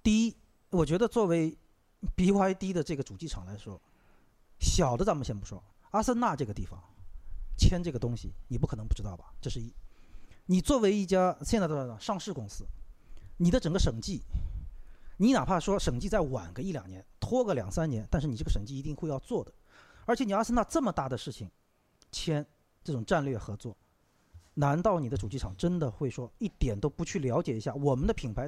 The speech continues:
怎么会跟阿森纳？那咱们说白了，说难听点啊，今天这个供应商找了一个夜总会，卖淫嫖娼的一个聚集地，我也去跟他做了，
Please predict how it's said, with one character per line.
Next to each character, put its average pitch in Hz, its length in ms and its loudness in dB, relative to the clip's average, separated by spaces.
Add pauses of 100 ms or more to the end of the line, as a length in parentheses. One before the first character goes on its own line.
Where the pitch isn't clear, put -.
怎 117 200 -2
么 104 100 -6
会 185 160 0
跟 160 100 -2
阿 160 60 -2
森 196 100 -4
纳？ 151 120 -2 (200)
那 269 120 0
咱 233 80 2
们 226 80 0
说 233 100 0
白 185 100 2
了， 170 80 0
说 - 120 -4
难 156 160 -2
听 190 160 -6
点 147 100 -8
啊， - 80 -16 (760)
今 277 160 4
天 269 200 8
这 285 100 0
个 208 100 0
供 233 140 0
应 214 60 2
商 208 180 2
找 127 160 2
了 147 80 0
一 185 60 -2
个 196 80 0
夜 214 100 0
总 147 100 -4
会， 151 220 -6 (1300)
卖 175 160 2
淫 180 100 0
嫖 160 160 0
娼 180 160 -2
的 175 100 -2
一 151 80 -4
个 147 160 0
聚 160 140 -4
集 135 100 -4
地， 151 220 -6 (540)
我 170 180 4
也 190 80 4
去 127 100 -2
跟 143 140 0
他 131 80 0
做 120 180 -6
了， 95 80 -12